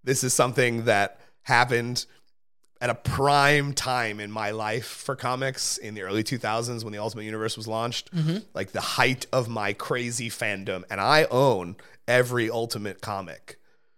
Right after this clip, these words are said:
Speaker 1: Like, seriously, every book that was part of the Ultimate Universe or even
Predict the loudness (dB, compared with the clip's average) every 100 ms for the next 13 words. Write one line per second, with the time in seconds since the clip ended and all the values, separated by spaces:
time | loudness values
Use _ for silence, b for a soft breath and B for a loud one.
0 | _ _ -4 -4 -2 -2 2 2 2 0
1 | 4 4 4 0 0 2 4 4 -2 -14
2 | -16 -8 -4 -2 -2 2 4 4 2 2
3 | 0 0 -4 -6 -4 -4 -6 -6 -4 -2
4 | -2 -2 -2 0 -2 2 2